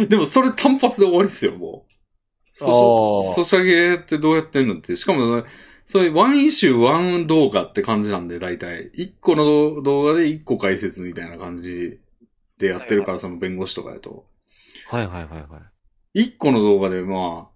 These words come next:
Speaker 1: あ、語れる、詰めれば語れますけど、十分ぐらいで、その、ソシャゲのサーバーとか、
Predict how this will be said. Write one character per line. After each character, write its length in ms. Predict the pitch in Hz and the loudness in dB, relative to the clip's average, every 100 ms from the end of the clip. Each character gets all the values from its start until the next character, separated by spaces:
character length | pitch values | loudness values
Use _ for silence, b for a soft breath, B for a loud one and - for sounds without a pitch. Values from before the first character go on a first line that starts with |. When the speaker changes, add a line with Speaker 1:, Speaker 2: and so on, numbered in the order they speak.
| _ _ _ _ _ _ _ _ | _ _ _ _ _ _ _ _
Speaker 1:
あ、 140 | - | -6
語 140 | 208 | 0
れ 240 | 196 180 180 | 2 4 2
る、 300 | 175 180 180 _ _ _ | 0 -2 -4 _ _ _
詰 240 | - 147 | -6 0
め 80 | 196 | 2
れ 60 | 220 | 2
ば 120 | 196 | 0
語 260 | 151 120 156 | -2 -2 0
れ 100 | 151 | 0
ま 100 | 147 | -2
す 100 | - | -4
け 80 | 98 | -6
ど、 100 | 90 | -4
十 140 | 95 | -8
分 260 | - 95 95 | -8 -6 -4
ぐ 60 | |
ら 100 | 90 | -6
い 80 | 85 | -6
で、 180 | 82 85 | -10 -14
そ 120 | 92 | -16
の、 240 | 85 82 | -16 -18
ソ 160 | - 101 | -12 -8
シ 80 | 98 | -6
ャ 80 | 92 | -6
ゲ 80 | |
の 140 | 90 87 | -8 -8
サ 120 | 92 | -6
ー 160 | 90 90 | -6 -6
バ 220 | 90 87 | -6 -8
ー 40 | - _ - | -12 _ -20
と 80 | |
か、 200 | - - | -16 -16